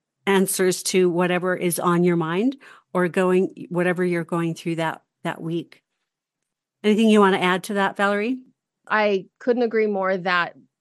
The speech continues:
Speaker 2: the group setting, I'm passionate about groups. You all know that. This is what a lot of, uh, this is a lot of what I do each week. There's something really sacred about healing in a community. I believe that we are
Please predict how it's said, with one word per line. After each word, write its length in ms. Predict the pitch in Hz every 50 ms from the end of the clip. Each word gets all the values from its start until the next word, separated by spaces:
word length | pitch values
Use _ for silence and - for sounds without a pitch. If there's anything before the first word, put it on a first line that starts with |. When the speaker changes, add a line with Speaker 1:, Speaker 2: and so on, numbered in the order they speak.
| _ _ _ _ _ -
Speaker 2:
the 160 | 202 220 220
group 380 | 190 190 202 208 233 247 202 -
setting, 360 | - - - 202 196 208 208
I'm 160 | 190 233 254
passionate 400 | 254 220 208 196 202 - 196 180
about 160 | 175 170 160 156
groups. 260 | 165 175 - - -
You 80 | 202
all 100 | 185 180
know 160 | 175 170 170 160
that. 260 | 160 151 - - -
This 160 | 196 190 -
is 100 | 190 185
what 140 | 190 180 175
a 60 | 170
lot 200 | 175 170 165 170
of, 180 | 175 170 180 - - -
uh, 200 | 175 165 160 147
this 140 | 165 202 196
is 100 | 214 185
a 60 | 190
lot 140 | 180 175 170
of 80 | 170
what 100 | 170 170
I 140 | 165 165 160
do 340 | 160 175 175 170 165 165 156
each 280 | - 165 165 160 - -
week. 320 | 170 170 160 160 - - _ -
There's 180 | - 185 180 -
something 320 | 214 202 202 208 185 175
really 240 | 170 180 185 185 175
sacred 560 | - - 190 175 175 - 220 226 247 247 - -
about 380 | 196 180 170 185 175 170 - 185
healing 440 | - - 185 180 180 185 180 185 -
in 100 | - 175
a 60 | 175
community. 540 | - - - 170 170 170 185 185 214 226 196
I 80 | 180
believe 280 | 165 175 170 175 170 160
that 120 | 170 151
we 140 | 175 175 170
are 220 | 165 165 160 165